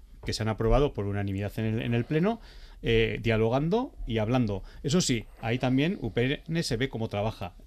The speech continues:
se comprometieron a hacer algo a cambio de esas ordenanzas fiscales debatidas y coordinadas entre todos, y no lo han hecho. No, <laughs> y no lo han hecho. ¿Y eso qué quiere decir?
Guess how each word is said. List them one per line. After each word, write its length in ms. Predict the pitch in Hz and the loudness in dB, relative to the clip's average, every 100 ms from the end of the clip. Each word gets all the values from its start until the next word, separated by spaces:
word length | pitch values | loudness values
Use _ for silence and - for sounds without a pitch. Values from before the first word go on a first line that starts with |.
| - - | -16 -4
se 160 | 120 | -2
comprometieron 640 | 110 107 104 104 123 123 104 | 0 0 -2 -2 0 0 -2
a 120 | 104 | -4
hacer 280 | 92 127 - | -2 -2 -2
algo 340 | 139 156 131 104 | -2 0 0 -2
a 120 | 110 | -2
cambio 260 | 123 127 113 | 0 2 2
de 60 | 107 | 2
esas 160 | 113 | 0
ordenanzas 380 | 113 113 104 117 | 0 0 0 0
fiscales 560 | 120 - 135 123 - - - - - | 0 0 0 2 4 4 2 -6 -4
debatidas 600 | 107 101 120 123 120 110 | -2 0 0 0 0 -2
y 60 | |
coordinadas 460 | 110 101 104 117 131 | -2 -2 0 0 0
entre 220 | 127 127 | 0 0
todos, 400 | 147 156 196 - - - | 2 2 0 -4 -12 -4
y 80 | 143 | 2
no 100 | 170 | 2
lo 60 | 123 | 2
han 100 | 117 | 0
hecho. 300 | - 101 - - - | -2 -6 -8 -16 -12
No, 200 | 202 127 - | -6 -6 -6
<laughs> 100 | - | -2
y 80 | 170 | 0
no 140 | 135 | 2
lo 80 | 151 | 4
han 80 | 135 | 2
hecho. 240 | - 120 117 | 2 -2 0
¿Y 80 | |
eso 160 | 113 143 | 0 2
qué 120 | 156 | 2
quiere 180 | 135 135 | 4 4
decir? 240 | 110 156 | 2 0